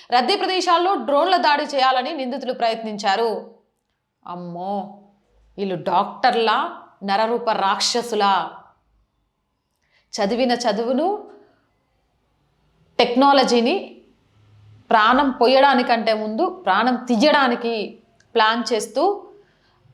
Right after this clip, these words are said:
ఆలయాల తర్వాత ఆలయంగా భావించేది హాస్పిటల్ని. ఎందుకంటే మళ్ళీ ఇంకో జన్మ ఇవ్వాలి అన్నా,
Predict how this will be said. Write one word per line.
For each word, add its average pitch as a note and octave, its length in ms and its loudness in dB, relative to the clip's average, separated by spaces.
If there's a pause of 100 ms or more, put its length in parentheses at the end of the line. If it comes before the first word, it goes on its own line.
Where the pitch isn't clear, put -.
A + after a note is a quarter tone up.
(120)
ఆలయాల D4 600 4
తర్వాత B3+ 800 2 (400)
ఆలయంగా A#3+ 520 2
భావించేది G#3 800 -4
హాస్పిటల్ని. G#3 600 -4 (300)
ఎందుకంటే B3 760 0 (1000)
మళ్ళీ C4 400 4
ఇంకో B3 440 0
జన్మ A#3 560 -2 (120)
ఇవ్వాలి A#3 440 0
అన్నా, G3 460 -6